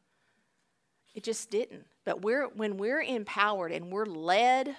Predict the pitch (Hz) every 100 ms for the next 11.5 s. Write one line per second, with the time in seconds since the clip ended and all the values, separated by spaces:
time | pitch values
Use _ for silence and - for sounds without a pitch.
0 | 190 202 196 175 185 208 226 233 - -
1 | 247 160 - - _ _ _ _ _ _
2 | _ _ - 277 247 226 175 160 - -
3 | 180 - - 170 170 160 160 156 170 165
4 | 160 160 147 156 - - - _ _ _
5 | _ - 214 240 233 214 202 202 220 254
6 | 330 254 247 220 208 - 196 185 180 -
7 | 196 190 180 165 165 _ _ _ 180 190
8 | 175 156 165 185 233 208 165 - _ -
9 | 160 165 226 - - - - 156 156 -
10 | - _ _ _ _ _ _ _ _ -
11 | - _ 190 170 -